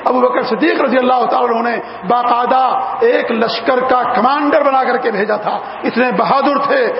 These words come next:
امیر معاویہ رضی اللہ تعالیٰ عنہ۔ تو ما-، تو امام ابن تیمیہ فرماتے ہیں کہ امیر معاویہ رضی اللہ تعالیٰ عنہ سر فہرست ہیں جنہوں نے غزوہ حنین کے اندر شرکت کی تھی، لہذا یہ فضیلت ان کو بھی حاصل ہے، کیونکہ اللہ رب العالمین نے فرمایا، "ثم انزل اللہ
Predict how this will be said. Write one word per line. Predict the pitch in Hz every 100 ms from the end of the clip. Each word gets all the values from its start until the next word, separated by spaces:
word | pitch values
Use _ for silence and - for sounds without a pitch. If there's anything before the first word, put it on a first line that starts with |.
| -
امیر | - 240 254
معاویہ | 240 240 254
رضی | 247 208
اللہ | 240 233 226 208
تعالیٰ | 220 220
عنہ۔ | 214 196 294 262 - - -
تو | 226
ما-، | 233 247 233 190
تو | 240 247
امام | 226 240 240
ابن | 214 240
تیمیہ | 240 247 269 277 220 - -
فرماتے | 226 233 247 254
ہیں | 285 269 202 - -
کہ | 233
امیر | 269
معاویہ | 254 247 262
رضی | 262 247
اللہ | 247 254 254 254
تعالیٰ | 254 262
عنہ | 247 - - -
سر | 247 254
فہرست | 247 262 294 -
ہیں | 247 254 240 - -
جنہوں | 156 254 262
نے | 254
غزوہ | 240 233 254
حنین | 220 247 247
کے | 233
اندر | 233
شرکت | 220 240 247 -
کی | 240
تھی، | 226 240 220 - -
لہذا | 220 220 240 247
یہ | 240
فضیلت | - 233 277 285 269 - 277 -
ان | 285 311
کو | 320 285
بھی | 269
حاصل | 226 247 262
ہے، | 233 233 226 - -
کیونکہ | 247 247 254
اللہ | 240 254
رب | 220
العالمین | 240 247
نے | 247
فرمایا، | 214 247 254 233 - - -
"ثم | 247 247 247
انزل | 247 240 240
اللہ | 240 240